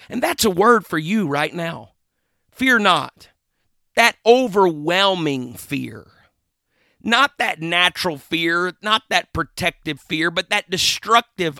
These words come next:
overwhelming fear that comes upon us in times where we don't know what to do. See,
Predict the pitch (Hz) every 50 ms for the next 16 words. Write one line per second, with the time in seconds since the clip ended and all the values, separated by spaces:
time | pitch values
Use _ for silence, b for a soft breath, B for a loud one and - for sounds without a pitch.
0 | _ - 190 196 190 170 185 175 156 160 175 185 190 196 190 185 175 165 143 -
1 | - 180 180 180 196 196 190 B B B B B B - 170 175 - - - 196
2 | 190 160 143 165 160 - 170 175 190 190 190 190 185 - - 165 160 156 - -
3 | 165 180 185 190 190 175 131 147 165 151 135 B B B B - 131 131 175 196
4 | 214 214 214 185 202 196 196 180 - 165 165 165 175 175 165 151 151 170 - -
5 | - 147 127 127 156 165 180 190 - - 247 240 247